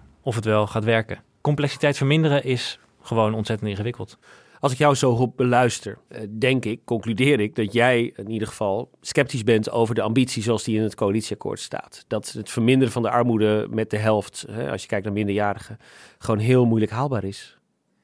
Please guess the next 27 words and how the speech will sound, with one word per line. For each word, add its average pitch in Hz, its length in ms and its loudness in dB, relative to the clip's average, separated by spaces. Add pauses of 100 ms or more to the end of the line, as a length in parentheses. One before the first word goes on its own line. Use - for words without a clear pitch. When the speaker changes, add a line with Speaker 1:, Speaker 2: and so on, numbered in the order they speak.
(160)
Speaker 1:
Ja, 117 500 2
en 120 140 -2
als 131 180 0
je 151 60 0
dat 135 100 2
al 135 80 0
zou 127 120 2
willen 120 220 2
doen, 120 380 2
dan 123 220 2
zouden 120 300 2
dus, 110 380 -2
ja, 120 180 0
hele 117 380 2
dure 127 320 2
maatregelen 117 600 0
voor 107 160 -2
nodig 104 280 0
zijn 101 320 0
om 123 160 2
bijvoorbeeld 113 640 0
die 107 180 -2
uitkeringen 107 600 0
allemaal 107 300 0
sterk 101 260 -2
te 113 100 -4
verhogen. 98 560 -2